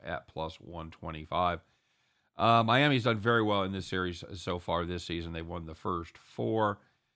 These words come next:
and Washington just can't get anything going on the offensive side as they have scored less than three runs in each of those four meetings.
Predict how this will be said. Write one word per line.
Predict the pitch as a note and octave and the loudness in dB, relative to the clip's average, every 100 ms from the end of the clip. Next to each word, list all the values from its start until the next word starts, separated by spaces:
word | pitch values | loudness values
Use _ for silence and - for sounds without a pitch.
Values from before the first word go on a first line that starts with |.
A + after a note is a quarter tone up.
| _ | _
and | - F2+ | -8 -4
Washington | G2 G#2+ G#2 F#2+ F2 | 2 2 2 -4 -4
just | F2 E2 - | -6 -8 -8
can't | F#2+ F2+ | -8 -6
get | D#2 | -6
anything | D#2+ E2 D#2+ | -6 -6 -6
going | E2 E2 | -8 -8
on | E2 E2 | -8 -8
the | D#2+ | -6
offensive | D#2 D#2+ D#2 D#2+ | -8 -8 -12 -12
side | - D#2+ D#2 D#2+ _ _ _ _ | -6 -4 -6 -8 _ _ _ _
as | E2 D#2+ | -12 -8
they | D#2 | -6
have | D2+ | -8
scored | D2 - D#2+ D2+ D2 C#2+ | -12 -10 -8 -8 -10 -14
less | D#2 E2 E2 - | -10 -6 -8 -8
than | C#2 D#2 | -14 -14
three | - F2 D#2 | -10 -8 -6
runs | D#2+ D#2+ D#2 D#2+ - | -6 -6 -8 -12 -14
in | F2 E2 D#2+ D2 _ _ | -12 -10 -10 -14 _ _
each | - G#2 G2 | -14 -12 -10
of | - F2 E2+ | -8 -8 -6
those | E2 D#2+ | -6 -8
four | - - E2+ | -10 -10 -6
meetings. | F2 G2 G2 F#2 | -4 -2 -2 -6